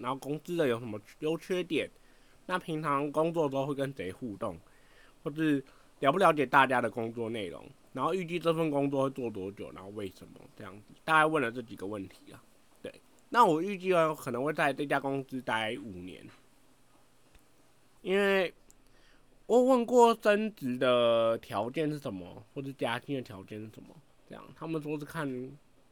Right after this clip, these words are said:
工作表现而定。嗯，我，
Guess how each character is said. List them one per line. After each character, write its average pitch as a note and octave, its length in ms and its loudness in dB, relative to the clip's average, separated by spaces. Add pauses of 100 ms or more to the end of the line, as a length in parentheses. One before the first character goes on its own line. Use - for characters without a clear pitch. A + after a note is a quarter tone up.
(420)
工 D#3 240 -6
作 E3 180 0
表 A2 260 -6
现 A2 320 -16
而 D#2+ 120 -18 (100)
定。 B2 160 -14 (1200)
嗯， G#2 840 -14 (1080)
我， D#3+ 100 -20